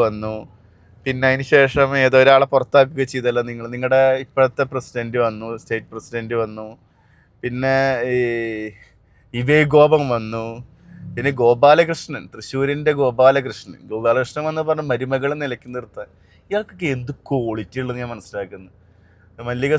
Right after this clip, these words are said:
സുകുമാരനോട് പറയാം, മരുമകളെ നിലനിർത്താൻ കുട്ടിക്കൊക്കെ ഒരു നിലപാടുണ്ടോ.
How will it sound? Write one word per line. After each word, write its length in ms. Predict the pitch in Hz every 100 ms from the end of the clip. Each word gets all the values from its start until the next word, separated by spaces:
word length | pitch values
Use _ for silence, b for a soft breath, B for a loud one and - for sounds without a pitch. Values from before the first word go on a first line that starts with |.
| -
സുകുമാരനോട് 560 | 160 160 160 156 156 147
പറയാം, 200 | 135 135 131
മരുമകളെ 420 | 127 127 131 139
നിലനിർത്താൻ 360 | 135 123 123 151
കുട്ടിക്കൊക്കെ 400 | 165 147 143 156 151
ഒരു 60 | 156
നിലപാടുണ്ടോ. 680 | 135 113 117 139 143 143